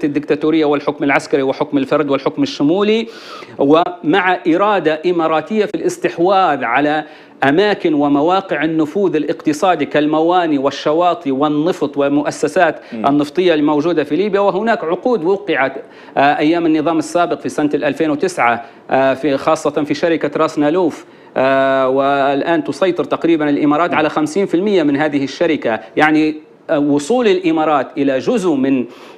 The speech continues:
Speaker 1: من النفوذ الاقتصادي الليبي في ليبيا كان مبكرًا قبل حتى ثورة، آه، سبعتاش فبراير، لكن هذا الدور المطلوب من الإمارات هو بناءً على غض طرف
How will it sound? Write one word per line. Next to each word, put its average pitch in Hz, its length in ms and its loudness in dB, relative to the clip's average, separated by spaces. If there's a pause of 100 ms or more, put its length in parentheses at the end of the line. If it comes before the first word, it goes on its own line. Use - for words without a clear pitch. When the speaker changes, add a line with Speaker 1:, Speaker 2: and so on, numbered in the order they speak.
Speaker 1:
من 135 160 2
النفوذ 147 580 0
الاقتصادي 156 720 0
الليبي 143 500 0
في 147 200 0
ليبيا 214 460 2 (260)
كان 190 240 2
مبكرًا 160 480 0
قبل 175 320 -2
حتى 196 420 0 (300)
ثورة، 175 280 2 (100)
آه، 151 300 0
سبعتاش 147 520 -2
فبراير، 131 480 0
لكن 175 320 0
هذا 220 280 0
الدور 156 480 0
المطلوب 151 600 0
من 170 180 0
الإمارات 156 800 0
هو 160 260 2
بناءً 160 520 0
على 143 180 0
غض 175 200 -2 (160)
طرف 165 360 -2